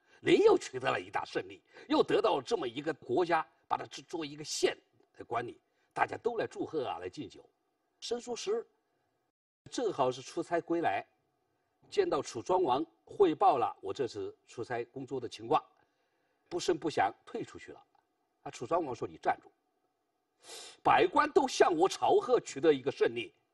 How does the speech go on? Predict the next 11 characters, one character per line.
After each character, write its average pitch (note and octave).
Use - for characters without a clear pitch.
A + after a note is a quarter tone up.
你 B3+
干 G3
嘛 C#3+
啥 -
都 F#3
不 D#3
说 G3
呢 A#3+
？”“什 -
么 F3+
你？” E2